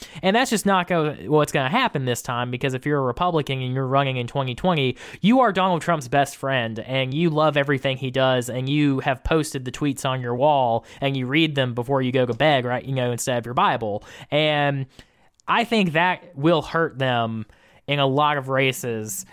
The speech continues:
and it's probably the reason why Democrats won't be at much risk to lose the House in twenty twenty.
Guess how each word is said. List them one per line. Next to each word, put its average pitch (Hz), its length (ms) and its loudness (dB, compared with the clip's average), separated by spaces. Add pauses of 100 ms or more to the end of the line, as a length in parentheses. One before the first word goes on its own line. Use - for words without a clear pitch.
and 135 480 -2
it's 131 160 -6
probably 175 480 0
the 151 120 0
reason 147 380 2
why 131 200 2
Democrats 135 500 -2
won't 135 300 -2
be 131 260 0
at 120 160 -4
much 131 240 -2
risk 131 300 -2
to 127 160 -2
lose 127 320 0
the 113 100 -4
House 131 380 0
in 160 80 -4
twenty 165 320 -2
twenty. 180 400 -2